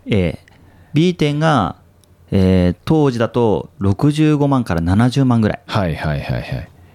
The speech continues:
Speaker 2: 平均ちょい上ぐらい。
Speaker 1: そうですね。平均ぐらいですね。
Speaker 2: 平均ぐらい。
Speaker 1: 平均ぐらい。
Speaker 2: はい。そこもでもいいじゃないですか。
Speaker 1: はい。
Speaker 2: うん。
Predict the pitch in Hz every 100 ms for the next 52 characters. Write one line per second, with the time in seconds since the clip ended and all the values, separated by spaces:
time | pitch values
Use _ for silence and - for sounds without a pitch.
0 | _ - 139 135 131 - 127 123 123 123
1 | - _ - 107 104 95 85 71 - -
2 | _ - - - 117 104 87 82 123 127
3 | 170 226 202 104 73 - 113 117 110 101
4 | 82 64 107 101 101 95 76 - - 95
5 | 78 - 180 208 202 127 127 127 98 71
6 | 64 - - - - 98 85 76 107 95
7 | 78